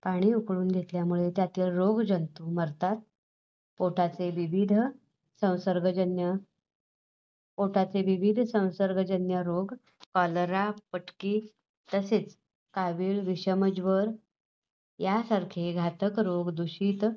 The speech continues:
पाण्यामुळे होतात. आपल्याला या रोगापासून संरक्षण मिळते, आरोग्य चांगले राहते, आरोग्य चांगले राहते, तसेच रोगांच्या साथी पसरण्यास, रोगांच्या साथी पसरण्यास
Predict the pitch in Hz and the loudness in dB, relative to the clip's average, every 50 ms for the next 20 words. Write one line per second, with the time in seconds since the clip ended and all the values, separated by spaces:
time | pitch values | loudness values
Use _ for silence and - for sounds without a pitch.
0 | - _ _ _ _ _ _ 185 180 175 170 170 170 170 175 170 165 170 170 165 | -6 _ _ _ _ _ _ 0 0 0 0 0 -2 -2 0 0 0 0 0 0
1 | 165 160 151 151 165 175 190 247 220 - - _ _ _ _ _ _ _ _ _ | -2 -2 -4 -4 -2 -2 -2 -2 -4 -8 -14 _ _ _ _ _ _ _ _ _
2 | - - 175 - 180 175 170 170 170 170 170 170 170 175 202 220 226 208 190 175 | -4 -4 -4 -2 -2 0 0 0 0 0 0 0 0 2 2 2 2 2 2 0
3 | 180 175 180 175 165 - - 175 165 170 185 170 165 180 180 - - 190 190 190 | -2 -2 -2 -4 -6 -6 -6 -8 -6 -4 -2 -2 0 -2 -2 -2 0 2 2 2
4 | 190 185 180 175 180 - 196 214 254 - - _ _ _ _ _ _ _ _ _ | 2 0 0 -2 -4 -4 -2 -2 -4 -4 -8 _ _ _ _ _ _ _ _ _
5 | _ _ _ - 165 170 165 185 190 190 180 208 202 202 214 202 185 175 180 185 | _ _ _ -2 -2 0 0 0 0 0 2 0 0 2 2 0 0 0 0 0
6 | 196 202 185 175 165 - 190 202 247 - - _ _ _ _ _ _ _ _ _ | 0 0 0 0 -2 -2 -2 -4 -4 -4 -8 _ _ _ _ _ _ _ _ _
7 | _ _ _ _ _ _ _ _ _ _ _ _ _ _ _ _ _ _ _ _ | _ _ _ _ _ _ _ _ _ _ _ _ _ _ _ _ _ _ _ _
8 | _ _ _ _ _ _ _ _ _ - - 170 170 180 190 185 185 202 196 214 | _ _ _ _ _ _ _ _ _ -10 -8 -4 -2 -2 0 0 0 0 2 2
9 | 196 180 175 175 185 180 190 185 185 - 208 214 214 208 190 190 185 180 180 175 | 0 0 0 0 0 0 -2 -2 -2 -2 -4 -2 0 -2 -2 0 0 -2 -2 -2
10 | 180 185 175 175 165 160 180 190 208 214 220 214 196 196 180 160 160 - - 170 | -4 -2 -2 -2 0 2 2 2 2 2 0 -2 -2 -2 -4 -6 -6 -6 -6 -6
11 | 170 175 175 175 - _ _ _ _ _ _ _ _ _ - 190 175 - 196 196 | -4 -4 -4 -6 -10 _ _ _ _ _ _ _ _ _ -6 -6 -2 2 2 2
12 | 214 214 208 170 165 165 165 165 160 - - _ _ _ _ _ _ _ _ _ | 4 2 2 0 0 0 0 -2 -4 -8 -12 _ _ _ _ _ _ _ _ _
13 | _ _ _ _ _ _ _ _ _ _ _ - 185 180 180 175 170 180 180 180 | _ _ _ _ _ _ _ _ _ _ _ -10 -6 -4 -2 -2 0 -2 -2 -2
14 | 180 208 214 214 226 190 196 - - 180 - 185 170 - 180 175 165 160 160 160 | 0 -2 0 0 0 -2 -2 -4 -8 -8 -6 -8 -8 -4 -4 -2 0 0 0 0
15 | 156 160 170 165 | 0 -2 -4 -6